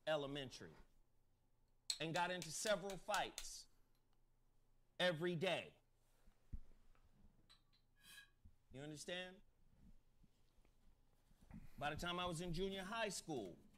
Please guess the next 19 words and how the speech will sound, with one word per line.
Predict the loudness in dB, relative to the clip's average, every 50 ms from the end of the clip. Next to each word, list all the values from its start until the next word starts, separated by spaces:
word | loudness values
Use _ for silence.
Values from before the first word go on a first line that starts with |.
| -20 -20 -20 -20 -20 -20 -20 -20 -20 -20 -20 -20 -20 -20 -18 -18 -18 -12 -4 0
I | 2 2
was | 2 2
still | 0 2 2 2 2 2
dealing | 2 2 2 2 2 0 0
with | -2 -2 0
anger. | 2 2 2 2 0 -2 -6 -8 -12 -12 -14 -16 -16 -18 -20 -20 -20 -20 -20 -20 -20 -20 -20 -20 -20 -20 -20 -20 -20 -20 -20 -20 -20 -20 -20 -20 -20 -20 -20 -20 -20 -20 -20 -20 -20 -20 -20 _ _ -20 -20 -20 -20 -20 _ -20 -20 -20 -20 _ _ _ _ -16 -10
I | -6 -2
had | -2 0
a | 0
wonderful | 0 -2 -2 -2 -2 -2 -2 -4 -4
seventh | 0 2 4 4 4 4 0 -4 -2
grade. | 2 4 4 6 6 4 2 0
I | -2
had | -2 -2
a | -2
great | -2 -2 0 0 0 0
seventh | -2 -2 -2 -2 -2 -4 -4
grade | -2 -2 0 0 -2 -4
teacher, | -4 -6 -6 -6 -4 -6